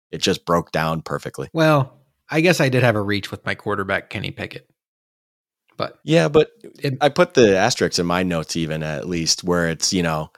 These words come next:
Speaker 1: you did mention that they could be essentially trading down to maybe get more picks and, you know, everything like that to still end up getting their guy. And let's see here. I'm trying to figure out, there was one,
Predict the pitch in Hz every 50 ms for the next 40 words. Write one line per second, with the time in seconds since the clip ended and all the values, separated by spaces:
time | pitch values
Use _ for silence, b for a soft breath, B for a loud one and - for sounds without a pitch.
0 | b b _ _ 98 101 101 92 110 120 123 123 131 135 131 127 - 87 76 73
1 | 76 95 95 - - 104 92 - 113 104 92 92 95 98 - - 110 98 - -
2 | 120 110 107 - 117 101 95 87 - - 110 107 110 117 117 113 107 104 101 101
3 | 101 95 90 87 90 90 92 92 92 92 95 87 82 90 98 101 - 120 113 110
4 | 107 104 - - 104 98 - - - 92 90 87 85 - - 98 87 82 82 87
5 | 90 92 92 - - 95 92 90 87 80 - - 87 87 82 73 - _ _ _
6 | _ _ _ _ _ - 101 90 - - - 104 101 98 - - 101 98 95 95
7 | 90 76 78 87 95 87 95 90 87 82 78 76 80 82 87 85 80 73 73 76
8 | b b b b b - 95 95 95 98 98 90 - - - 87 82 78 71 73
9 | 67 69 71 73 76 - - 95 104 113 107 - - 101 92 87 87 85 82 80
10 | 78 - - 85 82 82 78 82 101 117 120 123 120 110 -